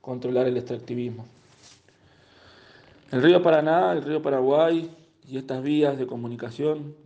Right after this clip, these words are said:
de commodities, para la extranjerización de recursos de nuestros pueblos, ya desde el oro de Potosí hasta la soja actual de Monsanto, sigue siendo la misma lógica,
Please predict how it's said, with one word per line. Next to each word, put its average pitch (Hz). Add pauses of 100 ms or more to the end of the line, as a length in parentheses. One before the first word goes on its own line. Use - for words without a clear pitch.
de 123
commodities, 131 (300)
para 120
la 113
extranjerización 117
de 131
recursos 127
de 123
nuestros 120
pueblos, 156 (1900)
ya 143
desde 120
el 127
oro 147
de 139
Potosí 143 (420)
hasta 120 (1000)
la 131
soja 147
actual 139
de 131
Monsanto, 147 (500)
sigue 147
siendo 143
la 120
misma 131
lógica, 120